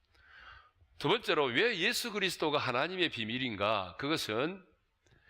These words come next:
내 안에 계신 예수 그리스도가 또한 비밀이기 때문에 그렇습니다. 이십칠 절 하반절의 말씀을 다시 한번 읽겠습니다. 시작. "이 비밀은 너희 안에 계신 그리스도시니 곧 영광의 소망이니라." 바울은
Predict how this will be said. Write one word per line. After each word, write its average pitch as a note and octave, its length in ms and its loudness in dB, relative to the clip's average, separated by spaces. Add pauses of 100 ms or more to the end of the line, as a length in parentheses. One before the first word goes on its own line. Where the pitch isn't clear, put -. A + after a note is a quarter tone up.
(200)
내 A#2 200 2
안에 G#3 240 0
계신 F#3 300 -2
예수 C#3+ 300 0
그리스도가 D3+ 920 0
또한 D#3 220 2
비밀이기 D#3+ 500 -4
때문에 C3 320 -2
그렇습니다. F#2+ 680 -12 (1400)
이십칠 F#3 360 0
절 E3+ 180 2
하반절의 D#3 460 0
말씀을 A2+ 400 -2
다시 B2 260 -2
한번 D#3+ 200 -2
읽겠습니다. F#2 640 -8
시작. A2+ 380 -2 (520)
"이 G3+ 120 4
비밀은 F3 360 4
너희 E3+ 240 4
안에 D#3 160 0
계신 B2+ 320 -2
그리스도시니 C3 840 0 (400)
곧 C#3+ 220 0
영광의 C3+ 440 0
소망이니라." A2+ 760 -2
바울은 F3 560 -2